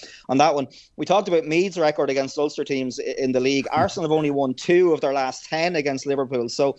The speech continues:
Speaker 2: Hmm.
Speaker 1: again, the odds aren't exactly in, in Arsenal's favour there. To be honest, um, I, I think, like, I'm gonna climb back up on the fence here, Jerry. I think the best Arsenal are gonna get out of this is a draw. They're not in, not in the greatest of form. Liverpool, brilliant again during the week.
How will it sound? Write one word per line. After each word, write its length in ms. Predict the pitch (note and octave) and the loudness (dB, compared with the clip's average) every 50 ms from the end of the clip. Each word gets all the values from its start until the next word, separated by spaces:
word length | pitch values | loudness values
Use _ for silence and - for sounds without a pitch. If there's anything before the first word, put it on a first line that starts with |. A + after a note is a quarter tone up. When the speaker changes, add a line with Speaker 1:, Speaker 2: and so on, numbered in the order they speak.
| - - | -8 -10
Speaker 2:
Hmm. 140 | G#2 A#2 | -6 -2
Speaker 1:
again, 280 | A2 C3 D3+ D#3+ E3 D#3+ | 0 2 2 2 2 2
the 120 | D3+ D3 | 2 2
odds 200 | D#3 D3+ D3+ D3 | 2 2 2 2
aren't 220 | D3 C#3+ C#3+ C#3 C#3 | 0 -2 -2 -2 -2
exactly 400 | C3 C3 D3+ C#3+ C#3 - C#3 C3+ | -2 0 0 0 0 0 -2 -2
in, 120 | C3+ C#3 - | -2 -2 -4
in 80 | C#3+ C3+ | -6 -4
Arsenal's 400 | C3+ C3 B2+ B2+ - C#3 B2+ - | -4 -4 -4 -6 -6 -10 -8 -2
favour 240 | - C#3 C3+ C3+ C3+ | 0 2 2 2 4
there. 220 | C#3 C3+ C3+ - - - - - _ | 2 2 2 0 -2 -10 -20 -20 _
To 80 | - - | -6 0
be 100 | F#3+ G3+ | 2 2
honest, 380 | G#3+ G#3+ G#3+ G3 - - - - - | 4 2 2 -2 -4 -6 -8 -6 -4
um, 420 | E3 F3 E3+ E3+ E3+ E3 E3 - - | -2 0 0 0 0 -2 -4 -4 -2
I, 180 | - F3 F3+ F3+ - - _ - | 0 2 2 2 0 -4 _ -14
I 240 | C#3+ - - - | -14 -12 -10 -8
think, 280 | C#3+ - F#3 F#3+ - - - | -2 0 0 0 0 -2 -2
like, 160 | - C#3+ C#3+ | -2 0 0
I'm 120 | C#3+ D3+ | 0 0
gonna 220 | D3 E3+ F3 E3+ D#3 | 2 2 2 2 0
climb 360 | - - - E3 D#3+ D#3 D#3 | -2 -2 0 2 2 4 4
back 160 | D3+ D3 C#3+ | 2 2 2
up 100 | D3 C#3 | 0 0
on 60 | D3 | -2
the 80 | C3+ C3+ | -2 0
fence 260 | - D3 C#3 C#3+ - | 0 -2 -2 0 0
here, 120 | - C#3 C3+ | 0 2 2
Jerry. 260 | C#3+ C#3 C3+ C3+ C#3 | 4 4 4 4 4
I 60 | D3+ | 4
think 220 | D3 E3+ D#3+ D3+ | 2 0 -2 -2
the 60 | C#3+ B2 | -2 0
best 220 | C#3+ C#3 C3+ - | 0 0 2 2
Arsenal 300 | C#3+ C3 C3+ C3 C3 B2+ | 2 2 2 0 -2 -4
are 20 | |
gonna 140 | A#2+ B2 A#2+ | -4 -4 -2
get 180 | A2 C3 B2 B2 | 0 2 2 4
out 100 | B2 B2 | 2 2
of 60 | A#2+ | 0
this 200 | B2 B2 A#2 - | 0 -2 -2 -4
is 40 | - | -4
a 80 | A2+ | -4
draw. 280 | A2 - C3 B2 B2 A#2+ | -2 2 2 4 4 4
They're 120 | A#2 B2+ | 2 0
not 200 | B2+ C#3 D3 D3 | 0 2 2 2
in, 120 | C#3 C3+ B2 _ _ _ _ - | 0 -2 -6 _ _ _ _ 0
not 140 | F3+ E3+ E3 | 2 2 2
in 60 | D#3+ | 2
the 80 | D#3 D3 | 0 2
greatest 320 | - D#3 D3 D3 C#3+ - | 2 4 4 2 2 -2
of 80 | C#3 - | -8 -4
form. 240 | - C#3+ C#3+ C#3 | -2 0 0 0
Liverpool, 340 | C#3+ D#3+ D#3+ D#3 D#3 D#3 C#3 | 2 0 0 0 0 0 -2
brilliant 360 | C3+ C3 D3+ D3 D3+ C#3+ C3+ | 0 0 0 2 2 0 0
again 200 | C#3 C3 C3 C3 | 0 0 0 0
during 300 | B2+ B2 C#3 C3+ C3 B2+ | 0 -2 -2 -2 0 0
the 60 | B2+ B2+ | 0 0
week. 300 | C3 C3 C3 B2 - | 2 2 0 0 -4